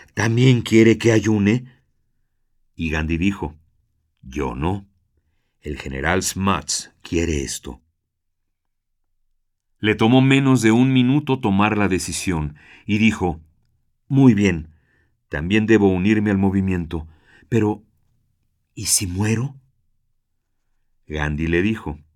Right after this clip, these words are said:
"Si muere en una prisión,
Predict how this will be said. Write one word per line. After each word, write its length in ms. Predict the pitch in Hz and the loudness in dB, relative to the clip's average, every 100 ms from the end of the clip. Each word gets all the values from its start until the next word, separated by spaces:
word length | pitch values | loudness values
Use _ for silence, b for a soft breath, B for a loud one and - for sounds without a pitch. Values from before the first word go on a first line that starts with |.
| _ _ _ _ _ _ _ _ _ _ | _ _ _ _ _ _ _ _ _ _
"Si 200 | - - | -8 -8
muere 440 | 69 85 110 107 | -6 -2 0 0
en 100 | 104 | 0
una 240 | 95 92 80 | -2 -4 -6
prisión, 640 | 78 - - 90 98 101 | -8 -8 -6 -4 -6 -8